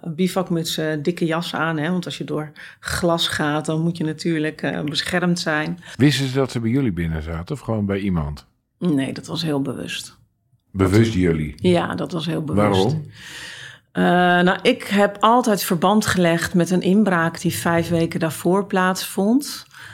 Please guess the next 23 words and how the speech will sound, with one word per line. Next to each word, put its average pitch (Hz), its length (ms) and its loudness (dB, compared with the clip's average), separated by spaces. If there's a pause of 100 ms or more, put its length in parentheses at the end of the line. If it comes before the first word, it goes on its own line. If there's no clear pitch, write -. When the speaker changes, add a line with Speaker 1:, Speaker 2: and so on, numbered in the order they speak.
(240)
Speaker 1:
Eh, 170 840 -2
ik 160 80 -2
denk, 165 160 0
"Ja, 160 100 0
dat 160 120 -4
kan 175 200 0
gewoon 165 220 -2
geen 165 180 0
toeval 170 340 -6
zijn." 160 280 -2
En 170 80 0
toen 214 180 2
zijn 185 200 2
ze 175 80 -6
gepakt. - 720 -6 (580)
Speaker 2:
Ja. 82 680 0
Speaker 1:
Eh, - 60 -4
dus 165 160 -2
ik - 240 -2
denk 170 300 0
dat, - 480 -6
eh, 139 500 -8
ze 151 520 -10